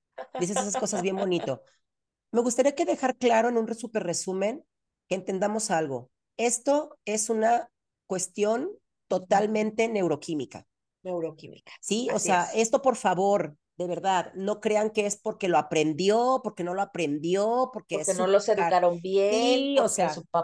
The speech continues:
Speaker 1: me
Speaker 2: papá,
Speaker 1: gustaría que nos
Speaker 2: porque no
Speaker 1: explicaras
Speaker 2: estuvo.
Speaker 1: rápido
Speaker 2: Ajá.
Speaker 1: cómo estas conexiones cerebrales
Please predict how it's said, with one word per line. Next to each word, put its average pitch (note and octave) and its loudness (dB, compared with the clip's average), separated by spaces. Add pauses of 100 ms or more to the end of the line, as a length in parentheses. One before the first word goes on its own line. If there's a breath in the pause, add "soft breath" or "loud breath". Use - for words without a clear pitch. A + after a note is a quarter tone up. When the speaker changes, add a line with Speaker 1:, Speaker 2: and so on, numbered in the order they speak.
(120)
Speaker 1:
me F#3+ 4
Speaker 2:
papá, - -
Speaker 1:
gustaría B3 4
que D#4 6
nos D#4+ 6
Speaker 2:
porque - 6
no F3+ 0
Speaker 1:
explicaras A#3+ 4
Speaker 2:
estuvo. - 6
Speaker 1:
rápido A#3 0
Speaker 2:
Ajá. G3 0
Speaker 1:
cómo A#3+ 0
estas B3+ -4
conexiones B3 -2
cerebrales G#3 2